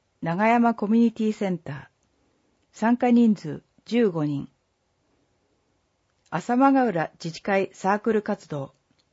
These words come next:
編み物、体操、木目込み人形、手芸、読書など。場所、浅間ヶ浦自治会館。参加人数、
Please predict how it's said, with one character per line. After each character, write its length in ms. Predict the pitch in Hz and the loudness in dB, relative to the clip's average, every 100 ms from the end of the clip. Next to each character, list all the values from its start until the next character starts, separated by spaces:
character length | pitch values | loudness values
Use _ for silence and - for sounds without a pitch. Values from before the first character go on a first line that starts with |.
| _ _ _ _ _ | _ _ _ _ _
編 120 | 147 | -6
み 100 | 180 | -4
物、 380 | 185 180 180 - _ _ _ _ | -4 -4 -6 -8 _ _ _ _
体 200 | 196 190 | -4 -4
操、 380 | 185 180 170 - _ _ _ | -2 -2 -2 -6 _ _ _
木 140 | - 185 | -10 -4
目 100 | 233 | -2
込 120 | 247 | 0
み 140 | 240 | 2
人 240 | 226 220 190 | 2 2 0
形、 260 | 147 127 - _ _ _ _ | -2 -6 -10 _ _ _ _
手 120 | - 190 | -6 -4
芸、 280 | 175 135 _ _ _ - | -4 -4 _ _ _ -6
読 160 | 226 - | -6 -4
書 160 | 208 | -4
な 120 | 151 | -4
ど。 120 | 135 - _ _ _ _ _ _ _ _ _ | -8 -14 _ _ _ _ _ _ _ _ _
場 140 | 160 | -10
所、 260 | 160 175 - _ _ _ _ _ | -6 -6 -6 _ _ _ _ _
浅 240 | - 165 214 | -14 -4 0
間 160 | 226 | 0
ヶ 140 | 220 190 | 2 0
浦 180 | 156 - | 0 -6
自 180 | - 165 | -8 -12
治 100 | - | -4
会 220 | 233 208 | -2 -2
館。 260 | - 127 - _ _ _ _ _ _ _ _ _ _ | -6 -14 -16 _ _ _ _ _ _ _ _ _ _
参 220 | - 233 | -2 0
加 140 | 240 | 0
人 280 | 233 226 208 | 2 2 2
数、 280 | 160 147 - | -2 -10 -12